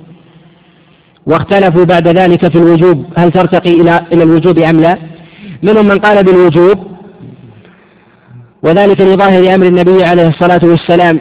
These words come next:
بقوله: "أولم ولو بشاة"، <clears throat> وحرص النبي عليه الصلاة والسلام على أن يولم، كما أولم النبي عليه الصلاة والسلام على صفية، وجاء النص في ذلك أيضا عن جماعة من أزواجه كحفصة وغيرها،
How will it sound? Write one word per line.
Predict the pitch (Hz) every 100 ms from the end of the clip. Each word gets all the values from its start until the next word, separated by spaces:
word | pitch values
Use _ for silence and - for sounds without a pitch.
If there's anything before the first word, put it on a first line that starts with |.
| -
بقوله: | 165 180 180 170 170 170
"أولم | 185 170 180 180
ولو | 170 185
بشاة"، | 165 170 180 160 - - - - - 185 - 165 123 - _ _
<clears throat> | _ _ _ _ _ _ _ _ _ _ _ -
وحرص | 151 208 196
النبي | 190 185 185 190
عليه | 180 180
الصلاة | 165 185 180 180
والسلام | 175 - 175 175
على | 165 175
أن | 170
يولم، | 185 185 156 123 - - - - _ _ _ _ _ _ _ _ _ _ _ _ _ _ _
كما | 151 160
أولم | 175 180 170
النبي | 170 175 175
عليه | 165 165
الصلاة | 156 170 165
والسلام | 165 156 175 165
على | 160 170
صفية، | 160 160 156 170 156 139 - - - - - - _ _ _ _ _ - - _ _ _ _ _ _ _
وجاء | 143 147 143
النص | 165 170 -
في | 151
ذلك | 165 170 165 170
أيضا | 170 165 160
عن | 160
جماعة | 160 175 170 165
من | 165 160
أزواجه | 151 165 170 160 180 175
كحفصة | 185 160 156 190
وغيرها، | 185 175 156 143 139 135